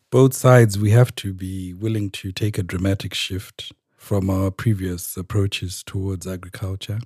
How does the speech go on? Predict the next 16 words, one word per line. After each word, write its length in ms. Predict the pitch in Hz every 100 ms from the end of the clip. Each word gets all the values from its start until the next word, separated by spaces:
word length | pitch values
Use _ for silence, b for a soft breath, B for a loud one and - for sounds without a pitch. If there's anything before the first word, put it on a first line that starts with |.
| - _ -
This 220 | 131 -
includes 880 | 107 - 123 120 110 101 - - - _ _ _ -
at 140 | 104
the 80 | 107
World 260 | 104 113 101
Trade 220 | 123 107
Organization, 920 | 98 98 95 90 92 95 - 113 120 - _ _ -
where 460 | 104 104 104 104
we 140 | 101 104
see 180 | -
the 120 | 113 98
negotiations 760 | 95 101 104 - 107 - 92
on 80 | 90
agriculture 680 | 107 90 90 110 101 - 95
are 100 | 92
stalled. 680 | - - 101 101 123 156